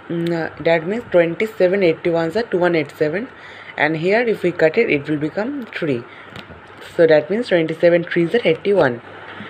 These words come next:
So now three into twenty-five into twenty-five, we do it.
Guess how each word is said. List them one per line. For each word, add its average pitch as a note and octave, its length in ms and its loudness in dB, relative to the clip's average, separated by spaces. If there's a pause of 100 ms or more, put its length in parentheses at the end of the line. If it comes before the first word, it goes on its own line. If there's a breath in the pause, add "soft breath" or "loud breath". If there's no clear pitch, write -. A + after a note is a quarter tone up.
(100)
So - 180 4
now E3 200 0
three A3+ 300 0
into A#3+ 180 -2
twenty-five G#3 580 2
into F#3 200 -4
twenty-five, F3 720 0 (560)
we D3+ 100 0
do D3 200 -2
it. - 120 -10